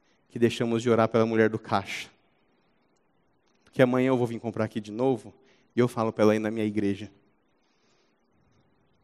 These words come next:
Sabe aquele parente que eu deveria ter chamado pra fazer o rema?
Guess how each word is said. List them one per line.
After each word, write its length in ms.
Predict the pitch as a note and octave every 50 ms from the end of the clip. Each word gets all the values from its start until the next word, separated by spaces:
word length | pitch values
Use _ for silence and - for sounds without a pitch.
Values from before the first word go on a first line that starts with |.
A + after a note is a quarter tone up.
| _ _ _ _ _ - - _ _ _ _ _
Sabe 280 | - - - C#3+ D3
aquele 180 | C3+ D3 C3 B2+
parente 680 | - - A#2 A#2 B2+ B2+ C3 B2 A2 - - - - _ _ _ _ _ _ _
que 160 | _ - - A#2+
eu 40 |
deveria 340 | A2+ A#2+ A#2+ A#2 A#2+ A2+ A2+
ter 120 | - B2 -
chamado 260 | - B2 A2 G#2+ G#2+
pra 100 | - G#2
fazer 220 | - - G#2+ A2
o 60 | G2+
rema? 360 | G2 G#2+ C3 B2+ B2+ A#2 G#2